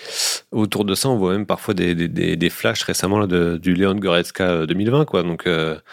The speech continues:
un joueur qui va se projeter, euh, comme ça, parce qu'aussi, euh,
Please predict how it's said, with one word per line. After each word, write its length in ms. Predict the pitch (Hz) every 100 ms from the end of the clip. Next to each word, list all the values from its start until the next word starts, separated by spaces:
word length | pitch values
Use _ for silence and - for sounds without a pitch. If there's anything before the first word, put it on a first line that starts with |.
| - - 101
un 100 | 101
joueur 160 | 101
qui 100 | -
va 140 | 98 104
se 80 |
projeter, 500 | - 117 101 - 120
euh, 240 | 110 90 90
comme 200 | 101 95
ça, 180 | 131 135
parce 220 | 92 -
qu'aussi, 420 | 98 - 139 120
euh, 240 | 90 82